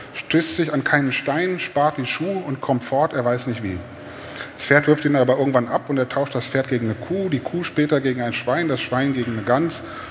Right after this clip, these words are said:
und die Gans später gegen zwei Schleifsteine, die ihm dann aber in den Brunnen fallen.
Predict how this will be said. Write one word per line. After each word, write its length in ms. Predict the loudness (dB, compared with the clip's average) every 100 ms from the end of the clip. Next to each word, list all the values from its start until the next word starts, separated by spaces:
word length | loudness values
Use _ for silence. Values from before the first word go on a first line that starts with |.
| -8
und 80 | -2
die 80 | 2
Gans 260 | 4 2 0
später 500 | 0 2 4 4 2 -6 -16 -16 -6
gegen 220 | -2 -2
zwei 180 | 0 0
Schleifsteine, 600 | 2 2 2 2 0 0 -4 -8 -14 -14 -14 -14 -14 -12 -8 0
die 60 | 4
ihm 100 | 6
dann 140 | 6
aber 180 | 4 2
in 180 | 2 0
den 60 | 2
Brunnen 300 | 4 4 2
fallen. 400 | 0 0 -2